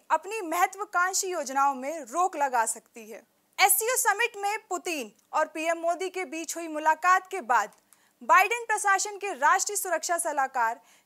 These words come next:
जैक सुल्वीन ने स्वागत करते हुए कहा कि अब युद्ध को समाप्त कर देना चाहिए, जिसके लिए पीएम मोदी की पहल की प्रशंसा की है। उन्होंने कहा कि अमेरिका और भारतीय नेतृत्व, जिनका मॉस्को से लंबे समय से संबंध रहा है,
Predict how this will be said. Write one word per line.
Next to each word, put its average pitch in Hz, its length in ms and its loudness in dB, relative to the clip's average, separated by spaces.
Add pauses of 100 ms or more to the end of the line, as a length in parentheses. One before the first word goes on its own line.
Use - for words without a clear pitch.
जैक 381 320 4
सुल्वीन 311 580 -4 (240)
ने 254 180 -6
स्वागत 370 520 4
करते 415 260 -2
हुए 392 220 -4
कहा 254 400 0 (400)
कि 330 140 -6
अब 285 320 2
युद्ध 320 280 -6
को 311 240 -4
समाप्त 277 500 -2
कर 247 120 -6
देना 220 260 -8
चाहिए, 214 440 -14 (440)
जिसके 427 320 2
लिए 480 240 2
पीएम 453 320 -4
मोदी 370 300 0
की 415 160 -6
पहल 320 300 -2
की 339 160 -10
प्रशंसा 277 540 -6
की 226 160 -18
है। 202 240 -18 (420)
उन्होंने 277 320 0
कहा 370 380 8
कि 359 200 -6
अमेरिका 302 600 2
और 311 300 4
भारतीय 370 420 -2
नेतृत्व, 294 600 -4 (400)
जिनका 392 340 2
मॉस्को 370 460 2
से 339 240 -2
लंबे 370 360 0
समय 311 340 -2
से 330 180 -6
संबंध 339 500 0
रहा 247 280 0
है, 233 240 -8